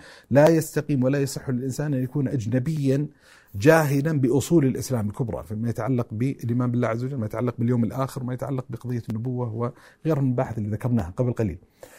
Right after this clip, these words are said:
وتتجلى هذه القاعدة بطبيعة الحال، آه، في قضية ما لا يتم الواجب إلا به فهو واجب، في قضية العبادات التي أمر الله سبحانه وتعالى العبادة أن يقيمونها. ولذا من ال-، من، من ال-،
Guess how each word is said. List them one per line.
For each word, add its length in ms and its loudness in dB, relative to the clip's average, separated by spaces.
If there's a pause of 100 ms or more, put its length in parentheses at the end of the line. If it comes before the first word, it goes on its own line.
(280)
وتتجلى 580 8
هذه 160 8
القاعدة 320 2
بطبيعة 360 0
الحال، 420 -2 (560)
آه، 220 2
في 220 -4
قضية 500 2
ما 180 -2
لا 80 2
يتم 200 0
الواجب 380 2
إلا 120 0
به 180 0
فهو 240 0
واجب، 180 0
في 80 -4
قضية 240 0
العبادات 560 2
التي 300 0
أمر 200 -4
الله 160 -2
سبحانه 300 -6
وتعالى 380 -2 (240)
العبادة 560 2
أن 140 4
يقيمونها. 640 2 (760)
ولذا 300 8
من 280 8
ال-، 240 6 (220)
من، 260 4 (200)
من 300 2
ال-، 560 2